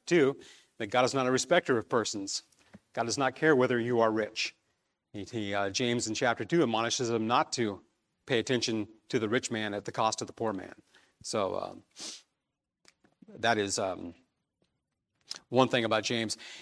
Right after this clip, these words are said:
Uh, when we, it's a hard book. It is a hard book. Not that, not that it is a hard book to understand. It's a hard book to hear for us.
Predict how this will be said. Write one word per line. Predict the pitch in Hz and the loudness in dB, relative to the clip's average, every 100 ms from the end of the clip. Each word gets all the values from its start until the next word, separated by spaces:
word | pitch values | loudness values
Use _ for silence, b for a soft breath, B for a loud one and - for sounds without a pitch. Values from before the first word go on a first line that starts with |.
| B B | B B
Uh, | 113 110 117 - - | 4 4 0 -8 -2
when | 139 127 | 2 6
we, | 127 123 | 6 4
it's | 123 139 151 143 | 0 0 2 6
a | 135 | 6
hard | 175 190 143 | 8 8 8
book. | 120 107 - - _ _ _ _ - | 4 4 0 -12 _ _ _ _ -4
It | 131 | 0
is | 117 | 2
a | 110 | 4
hard | 143 147 127 | 6 6 8
book. | 127 127 - - - _ _ _ _ _ | 4 4 -8 -18 -20 _ _ _ _ _
Not | 123 135 | 0 2
that, | 127 | 0
not | 123 131 131 | 2 2 2
that | 123 113 | 0 -4
it | 113 | -2
is | 110 | -4
a | |
hard | 110 127 117 | 0 2 2
book | 123 | 0
to | 131 | -2
understand. | 117 101 - 120 113 | -4 -4 -2 0 -2
It's | 107 113 | -2 -4
a | |
hard | - 120 117 | 0 0 0
book | 113 - | -6 -8
to | |
hear | 98 120 113 | -4 -4 -4
for | 104 - | -6 -12
us. | - | -14